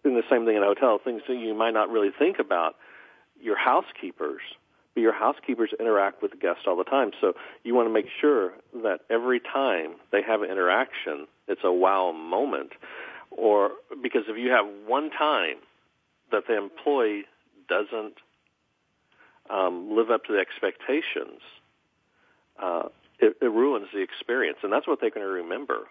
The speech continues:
quite often, is that one person that spoiled the experience for them. So you have to make sure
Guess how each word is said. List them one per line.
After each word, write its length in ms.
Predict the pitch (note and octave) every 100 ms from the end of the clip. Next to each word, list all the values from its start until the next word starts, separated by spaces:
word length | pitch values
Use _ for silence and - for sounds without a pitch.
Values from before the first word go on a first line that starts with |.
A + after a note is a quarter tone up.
| _ _ -
quite 160 | F#2
often, 280 | F#2 B2+ E2+
is 160 | F2 F2 -
that 200 | G2 E2+ - - - -
one 440 | F#2 F#2+ A2 C#3
person 640 | C3+ D3+ D#3 - D#2+ - - _ _ _ _ _ _
that 140 | F#2+ F2 -
spoiled 420 | - A#2+ A#2+ G#2
the 100 | G2+
experience 640 | F2+ - - A2 A#2+ E2+ - -
for 160 | D2+ D#2
them. 180 | C2+ -
So 60 | A2
you 160 | G2+ B2
have 120 | A#2+
to 60 | A#2
make 120 | G2+
sure 220 | - F#2